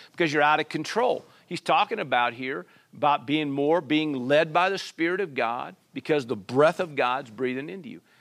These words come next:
Now, there's a lot of references that, that I like when I talk about this, and we've done whole messages on this, obviously. But, you know, it all started, you know, back in the garden, okay? We have in Genesis two where, uh, where, uh, God is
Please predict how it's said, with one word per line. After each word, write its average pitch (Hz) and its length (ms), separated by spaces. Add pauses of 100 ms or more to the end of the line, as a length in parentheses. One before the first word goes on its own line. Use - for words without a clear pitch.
(120)
Now, 156 140
there's 165 160
a 156 40
lot 180 240
of 160 120
references 151 800
that, 127 200 (280)
that 120 80
I 151 140
like 147 260
when 131 100
I 151 80
talk 135 300
about 107 340
this, 113 240
and - 80
we've 180 160
done 175 200
whole 143 340 (280)
messages 123 640
on 104 220
this, 107 220
obviously. 104 800 (360)
But, 175 200
you 202 80
know, 175 160
it 156 60
all 160 160
started, 147 560
you 180 120
know, 139 120
back 120 320
in 139 60
the 143 80
garden, 156 420 (180)
okay? 113 360
We 135 180
have 127 280 (280)
in 117 200
Genesis 131 520
two 165 320
where, 127 260 (260)
uh, 110 420
where, 110 420
uh, 104 260
God 131 320
is 110 260